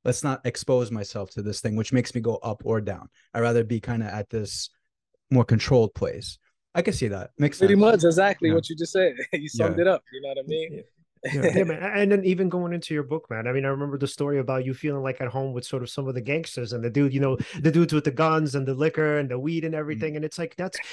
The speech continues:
Speaker 3: that sort of says a lot, man, about how disconnected people are from the music industry, because it's like, I mean, look, I get it on the one hand that that's your home and that's what you're used to. Obviously, familiarity is a strong part of it.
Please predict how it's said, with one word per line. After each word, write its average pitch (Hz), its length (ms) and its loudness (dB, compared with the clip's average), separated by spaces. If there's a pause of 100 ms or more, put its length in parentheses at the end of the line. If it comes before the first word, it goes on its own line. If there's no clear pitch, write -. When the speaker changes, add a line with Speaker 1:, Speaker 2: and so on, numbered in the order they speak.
(100)
Speaker 3:
that 220 140 0
sort 277 180 2
of 247 80 -4
says 240 240 2
a 226 60 2
lot, 208 200 0
man, 175 140 2
about 156 240 0
how 156 100 -2
disconnected 143 600 -4
people 131 260 -4
are 127 100 0
from 127 160 -8
the 123 60 -4
music 131 400 -2
industry, 113 320 -4
because 151 300 -2
it's 165 160 -8
like, 185 200 0 (160)
I 196 60 -2
mean, 220 140 2
look, 180 180 -2
I 165 60 -2
get 190 180 0
it 208 80 2
on 185 140 0
the 165 60 2
one 151 200 -2
hand 151 180 -2
that 131 100 -6
that's 139 200 -4
your 139 80 -4
home 127 260 -4
and 120 80 -6
that's 127 200 -6
what 131 100 -4
you're 127 80 -4
used 127 300 -4
to. 135 60 0
Obviously, 127 360 -4
familiarity 123 640 -2
is 120 100 -6
a 120 60 -10
strong 123 240 -4
part 143 300 -4
of 120 80 -6
it. 101 120 -10